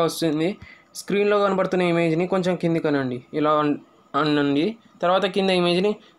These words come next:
కొంచెంసేపు last వరకు drag చేయండి. Right click ఇవ్వండి. మళ్ళీ ముందుకు వచ్చి అదే ఇమేజ్ని select చేసుకోండి. లెఫ్ట్ సైడ్లో ఉండే త్రీ డాట్స్ మీద క్లిక్ చేసి డూప్లికేట్ మీద క్లిక్ చేయండి.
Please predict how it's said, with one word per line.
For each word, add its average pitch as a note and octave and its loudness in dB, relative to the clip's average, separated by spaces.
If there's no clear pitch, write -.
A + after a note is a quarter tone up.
కొంచెంసేపు F#3 2
last E3+ 2
వరకు F3 -2
drag D3+ 2
చేయండి. C3 -2
Right F3 0
click E3+ -2
ఇవ్వండి. B2+ -2
మళ్ళీ F#3 2
ముందుకు F#3+ 0
వచ్చి F3 -4
అదే E3+ 0
ఇమేజ్ని F#3 0
select E3 0
చేసుకోండి. D#3+ 0
లెఫ్ట్ E3+ -2
సైడ్లో G3 0
ఉండే F#3 2
త్రీ E3+ 0
డాట్స్ E3+ 0
మీద F3 0
క్లిక్ D3+ -8
చేసి E3+ 0
డూప్లికేట్ F3 0
మీద F3 2
క్లిక్ D#3 -6
చేయండి. C3+ 0